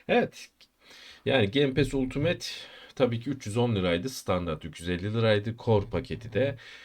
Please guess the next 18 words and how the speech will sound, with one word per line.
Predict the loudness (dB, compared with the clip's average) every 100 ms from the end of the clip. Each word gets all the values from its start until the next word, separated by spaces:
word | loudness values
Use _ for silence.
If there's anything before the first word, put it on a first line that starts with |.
| -18 -6
yüz | -2 -2 -2
yetmiş | -4 -4 -8 -4 0
beş | 0 0
liraydı. | 0 2 2 -4 -18 _ _
Ve | -4 -2
de |
Game | -2 -2 -2
Pass'e | -2 -2 -2 -6 -8 -10
ne | -4 -2
gelecek? | 0 -2 -4 -8 -6
Onlara | -2 2 2 0
bakalım. | -2 -2 -4 -6 _ _ -2
A'dan | 0 2 2
Z'ye | 2 0
bütün | 0 -2
oyunlara | -2 2 2
zaten | 2 0 -2 0
bakmıştık. | 0 0 -4 -6 -8